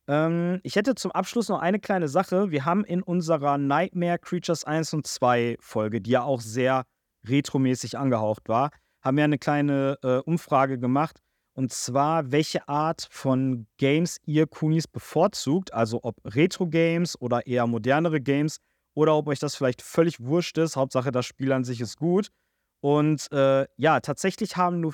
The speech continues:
vierzehn Komma drei Prozent von euch gesagt, dass, äh,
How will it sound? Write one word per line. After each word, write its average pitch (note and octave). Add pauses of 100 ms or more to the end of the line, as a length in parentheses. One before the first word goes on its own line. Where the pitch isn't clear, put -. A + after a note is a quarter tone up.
(100)
vierzehn A#3
Komma G#3
drei D3+
Prozent F3
von D3
euch D3+
gesagt, C3 (340)
dass, -
äh, C3+